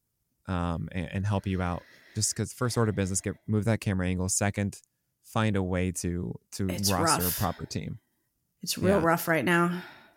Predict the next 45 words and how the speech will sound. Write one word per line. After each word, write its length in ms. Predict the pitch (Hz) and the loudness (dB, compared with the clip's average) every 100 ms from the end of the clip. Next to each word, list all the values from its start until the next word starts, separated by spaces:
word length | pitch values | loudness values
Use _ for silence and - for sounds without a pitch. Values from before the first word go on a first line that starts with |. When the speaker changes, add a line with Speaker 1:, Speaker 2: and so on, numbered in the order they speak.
| _ | _
Speaker 1:
I'm 180 | 123 127 | -6 -4
so 180 | - 107 | -4 -4
sorry, 300 | - 98 104 | -4 -4 -4
but 160 | 147 | -4
I 20 | 185 | -4
love 180 | 233 | -4
Hunter 220 | 214 202 196 | -2 -4 4
Greene 260 | - 175 | 4 6
and 120 | 110 | 2
Nick 120 | 127 - | -4 -8
Lodolo, 340 | 151 175 76 | -8 -8 -8
and 80 | 113 | -8
that's 160 | 117 127 | -8 -4
really 160 | 127 | -6
fun. 240 | - 143 107 | 0 0 4
But 140 | 147 143 | 4 6
Speaker 2:
I 40 | |
Speaker 1:
this 100 | 208 | 6
Speaker 2:
do 80 | 233 | 8
Speaker 1:
is 60 | |
Speaker 2:
love 80 | 226 | 8
Speaker 1:
not 140 | 156 151 | 8 8
a 40 | 131 | 6
Speaker 2:
them. 220 | 87 - _ _ - | 2 -6 _ _ 4
Speaker 1:
Baseball 440 | 156 147 143 139 | 6 8 8 8
analysis 500 | 131 165 190 139 110 | 8 8 8 6 2
podcast. 500 | - 92 - 107 - | 0 -2 0 0 0
I 40 | 147 | 0
was 100 | 110 | 0
just 100 | 117 | 0
learning 120 | 127 | 0
about 160 | 135 | 0
Jenny. 320 | 123 165 127 - - - - _ _ | 0 2 2 -2 -10 -20 -20 _ _
So, 520 | - 147 139 135 131 | 2 8 10 10 8
uh, 220 | 117 123 | 8 8
you're 200 | 117 123 | 8 6
a 20 | 135 | 8
Reds 180 | 160 - | 8 8
fan. 120 | 147 | 8
What 140 | 156 | 8
were 80 | 220 | 8
the 100 | 170 | 6
dreams 560 | 123 151 151 147 123 - | 4 4 4 4 2 0
and 120 | 123 - | -2 2
aspirations 1080 | 127 - 117 110 120 - 85 156 - - | 2 2 -2 0 2 2 -2 -2 -2 -2